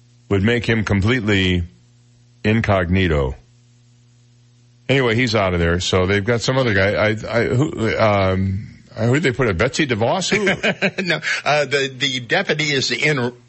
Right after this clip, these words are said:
Speaker 2: interim right
Speaker 1: Uh,
Speaker 2: now.
Speaker 1: well, everybody is, uh,
Speaker 2: Right.
Speaker 1: everybody is acting right now, I guess.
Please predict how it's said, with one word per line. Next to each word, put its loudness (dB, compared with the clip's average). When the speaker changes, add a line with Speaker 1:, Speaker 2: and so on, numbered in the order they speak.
Speaker 2:
interim 0
right 2
Speaker 1:
Uh, 0
Speaker 2:
now. 4
Speaker 1:
well, -2
everybody 0
is, 0
uh, 2
Speaker 2:
Right. 0
Speaker 1:
everybody 0
is 0
acting -2
right 0
now, 2
I 2
guess. -2